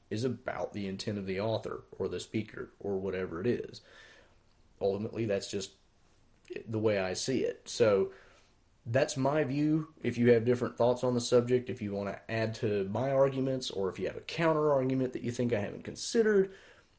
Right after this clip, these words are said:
put all that in the comments. Could be a really interesting discussion. If you want to follow me on Twitter at J R R T lore, you can occasionally get some Tolkien-related trivia questions. You can also, of course, like the video and share it around if you thought it was a good one.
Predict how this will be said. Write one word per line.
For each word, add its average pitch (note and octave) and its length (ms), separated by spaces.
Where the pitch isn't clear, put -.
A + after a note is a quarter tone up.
put F3+ 160
all D#3+ 120
that D3+ 160
in A2+ 60
the A2+ 60
comments. C#3 540
Could A#2 200
be A2 100
a G2 60
really B2 300
interesting A#2 520
discussion. B2+ 680
If A2 120
you G#2+ 80
want A2 180
to G2+ 100
follow A#2 200
me A2+ 160
on G2+ 120
Twitter A#2 300
at - 140
J A2 220
R G#2+ 220
R A2 180
T A2 180
lore, C3+ 400
you A2+ 140
can G#2+ 140
occasionally G#2 520
get G#2+ 220
some G2 400
Tolkien-related A2 920
trivia A#2 380
questions. A2+ 640
You A2 160
can G2+ 140
also, G2+ 320
of G2 100
course, G#2+ 440
like G#2+ 300
the F#2+ 80
video A2+ 500
and F#2+ 160
share A2+ 200
it G#2 60
around A2+ 360
if A2+ 120
you G2 60
thought A2 240
it - 120
was G2 120
a - 40
good B2 200
one. B2+ 240